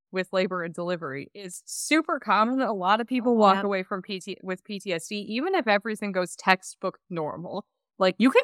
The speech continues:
Speaker 1: kind of expect there's a decent chance you're gonna be traumatized by the experience, and that's okay, and that's normal. Like, you can go to therapy, work through it.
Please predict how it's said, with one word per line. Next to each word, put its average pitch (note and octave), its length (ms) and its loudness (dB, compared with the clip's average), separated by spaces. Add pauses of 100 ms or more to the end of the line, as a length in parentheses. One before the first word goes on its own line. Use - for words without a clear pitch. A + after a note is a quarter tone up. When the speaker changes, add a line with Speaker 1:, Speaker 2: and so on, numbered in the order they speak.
Speaker 1:
kind E4+ 360 10
of B3+ 80 0
expect B3+ 520 0
there's C4+ 140 2
a C#4+ 100 2
decent G#3+ 440 -10
chance F#3 300 -8
you're F3 100 -6
gonna E3+ 200 -6
be D3+ 100 -10
traumatized C#3+ 600 -4
by D3 140 -4
the - 140 -10
experience, G#3+ 600 -2
and G3 100 -6
that's G3 180 -2
okay, E4 380 4
and D#4+ 80 2
that's D#4 220 -2
normal. B3 380 0
Like, G#3 200 -6
you A3 120 -8
can A#3 300 -6
go G#3+ 180 0
to G#3+ 80 0
therapy, G3 440 -2
work D#3+ 220 -8
through G3 240 -2
it. - 80 -10